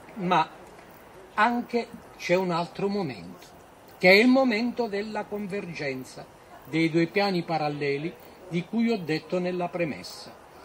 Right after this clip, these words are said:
e cioè a dire, unitamente a tutto ciò, il romanzo sublima anche il senso della fratellanza, della benevolenza. Diceva Sofale-, Sofocle nella Iace,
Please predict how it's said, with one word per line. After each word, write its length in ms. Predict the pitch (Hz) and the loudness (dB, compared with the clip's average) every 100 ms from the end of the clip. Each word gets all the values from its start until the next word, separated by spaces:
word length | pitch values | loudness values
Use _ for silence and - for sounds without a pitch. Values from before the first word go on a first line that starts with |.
| - - | -20 -14
e 140 | 139 | -12
cioè 160 | 131 170 | -2 2
a 100 | 185 | 2
dire, 460 | 170 196 208 220 - - - - - - - | 0 -4 -2 -2 -4 -14 -20 -20 -20 -18 -4
unitamente 920 | 185 220 - 233 277 277 240 202 196 | -2 0 4 4 4 -2 -2 0 -2
a 140 | - 170 | -4 -6
tutto 480 | - 190 - 208 | -6 -8 -4 -4
ciò, 260 | - 277 277 - - - - - | -4 -2 -2 -4 -18 -20 -18 -6
il 180 | 202 202 | -4 0
romanzo 800 | 226 226 180 151 151 - 202 - - - - - | 2 4 2 0 -6 -6 -6 -6 -14 -20 -20 -20
sublima 920 | - - 226 190 185 269 294 226 208 | -14 -6 -4 -2 -2 0 2 2 2
anche 320 | 269 262 196 | 0 0 0
il 120 | 180 | -2
senso 580 | - 220 254 247 - 214 - | -2 -4 -2 -2 -4 -10 -12
della 320 | 135 175 185 | -4 -2 -2
fratellanza, 880 | 170 165 - 147 120 98 98 - - - - - - - 120 | -6 -10 -10 -12 -12 -14 -16 -20 -20 -20 -20 -20 -20 -20 -4
della 320 | 165 208 190 | 0 0 0
benevolenza. 920 | 170 170 165 147 139 107 101 101 - - - - - - - - | -2 -4 -4 -6 -10 -10 -14 -18 -20 -20 -20 -20 -20 -20 -20 -20
Diceva 480 | - 160 165 226 196 | -8 -6 0 0 0
Sofale-, 520 | 170 175 170 - 156 - | 0 0 0 -4 -10 -10
Sofocle 580 | - 165 - 135 139 131 | -4 -2 -2 -6 -4 -4
nella 300 | 135 131 123 | -4 -6 -6
Iace, 600 | 123 113 107 - - | -6 -8 -10 -14 -14